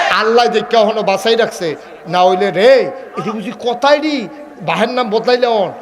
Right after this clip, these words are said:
জামাইয়ের নাম বদলাইলে অন, গরুর মাথা বেচা হয় চার হাজার টাকা, আর যে মানুষের মাথা বেচা হয় পাঁচশো টাকা।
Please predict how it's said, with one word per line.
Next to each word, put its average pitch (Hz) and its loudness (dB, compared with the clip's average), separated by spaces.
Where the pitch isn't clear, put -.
জামাইয়ের 220 0
নাম 240 0
বদলাইলে 240 2
অন, 208 4
গরুর 233 2
মাথা 262 2
বেচা 247 0
হয় 233 0
চার 233 -2
হাজার 196 -2
টাকা, 185 -2
আর 214 0
যে 220 0
মানুষের 214 0
মাথা 226 4
বেচা 202 0
হয় 185 0
পাঁচশো 170 -6
টাকা। - -14